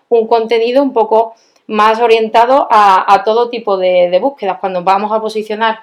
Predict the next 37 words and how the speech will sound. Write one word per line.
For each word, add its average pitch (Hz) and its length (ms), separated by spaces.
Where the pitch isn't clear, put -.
zapatos, 220 580
ya 233 140
no 226 100
solo 233 200
hablamos 202 340
de 196 100
comprar 208 300
zapatos, 220 500
sino 214 220
que 196 60
hablamos 180 280
de 185 100
los 202 120
colores, 208 380
de 190 100
las 220 180
tallas, 196 380
le 214 120
damos 220 260
al 226 140
contenido 233 540
un 269 100
poco 226 200
más 220 220
de 226 100
contexto, 233 680
porque 226 320
Google 247 360
ya 226 160
era 226 160
capaz 220 300
de 233 300
identificar 214 640
sinónimos, 226 720
identificar 208 580
palabras 196 420
relacionadas, 220 760